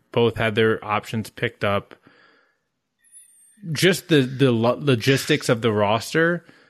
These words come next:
with guys coming back from season-ending injury, the, the Fire have, have some decisions to make in the sense of, I, they're gonna have to, I mean, I'm, you're counting the number of,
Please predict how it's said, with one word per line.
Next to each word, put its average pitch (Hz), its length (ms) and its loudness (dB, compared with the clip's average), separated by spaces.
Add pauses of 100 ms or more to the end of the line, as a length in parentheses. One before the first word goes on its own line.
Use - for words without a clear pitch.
(140)
with 135 180 0
guys 139 280 0
coming 139 300 -2
back 120 320 -2
from 151 160 -4
season-ending 117 600 0
injury, 135 640 0 (920)
the, 156 320 2
the 151 120 0
Fire 170 360 2
have, 151 500 -2 (260)
have 131 220 -4
some 127 180 -2
decisions 131 520 -2
to 170 100 -4
make 196 320 -2
in 139 240 -4
the 127 60 0
sense 135 300 0
of, 120 160 0
I, 131 200 -2
they're 139 200 2
gonna 160 200 0
have 156 460 -4
to, 117 500 0 (760)
I 139 60 -4
mean, 135 100 2
I'm, 135 220 0
you're 135 240 -4
counting 139 420 0
the 120 120 4
number 127 320 4
of, 107 200 -2